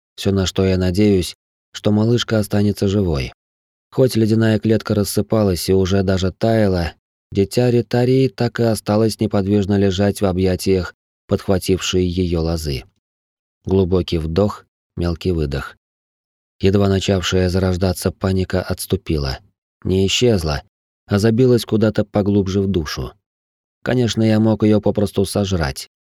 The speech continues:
но подобные средства стоит применять куда осторожней, иначе в один прекрасный день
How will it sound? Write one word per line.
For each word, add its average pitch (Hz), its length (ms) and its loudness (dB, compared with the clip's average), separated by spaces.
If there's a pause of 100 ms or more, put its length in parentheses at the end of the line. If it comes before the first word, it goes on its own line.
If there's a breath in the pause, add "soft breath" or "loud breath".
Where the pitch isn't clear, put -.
(120)
но 110 200 -4
подобные 117 600 0
средства 110 480 0
стоит 104 460 0
применять 107 500 2
куда 98 320 0
осторожней, 82 720 -2 (320)
иначе 90 380 0
в 90 40 2
один 90 240 2
прекрасный 90 520 -2
день 107 280 2